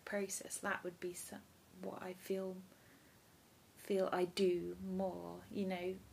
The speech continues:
the, calling it creative process does feel like it's an intentional process, which is what, like you say, a lot, a lot of courses teach, is that you've gotta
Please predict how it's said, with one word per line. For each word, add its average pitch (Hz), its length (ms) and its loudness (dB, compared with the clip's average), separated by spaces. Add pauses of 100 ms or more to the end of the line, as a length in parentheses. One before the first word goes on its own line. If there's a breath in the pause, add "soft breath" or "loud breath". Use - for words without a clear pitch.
(220)
the, - 220 4 (480)
calling 247 280 10
it - 160 2 (120)
creative 208 360 8
process 202 360 4
does 196 280 4
feel 196 300 4
like 185 260 4 (320 loud breath)
it's 190 180 8
an 185 100 8
intentional 185 640 4
process, 196 920 0 (420 loud breath)
which 214 200 8
is 196 120 8
what, 214 380 6 (320)
like 190 240 4
you 190 60 2
say, 175 200 6
a 180 60 4
lot, - 340 4
a 185 120 6
lot 190 180 8
of - 140 0
courses 180 500 0
teach, - 500 -2
is 175 200 -2
that 180 300 -4
you've 185 260 -4
gotta - 200 -6